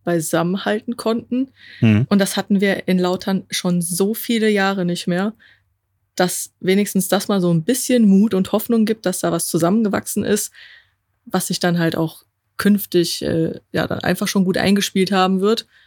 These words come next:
Speaker 1: Und ich denke, dass wir da durchaus auf einem guten Weg sind. Vermute, dass uns aktuell noch ein, ja, ein Stürmer fehlt.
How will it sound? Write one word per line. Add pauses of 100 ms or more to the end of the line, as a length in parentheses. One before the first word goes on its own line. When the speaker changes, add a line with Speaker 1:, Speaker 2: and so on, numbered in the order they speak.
(600)
Speaker 1:
Und
ich
denke,
dass
wir
da
durchaus (880)
auf
einem
guten
Weg
sind. (500)
Vermute,
dass
uns
aktuell
noch
ein, (720)
ja,
ein
Stürmer
fehlt.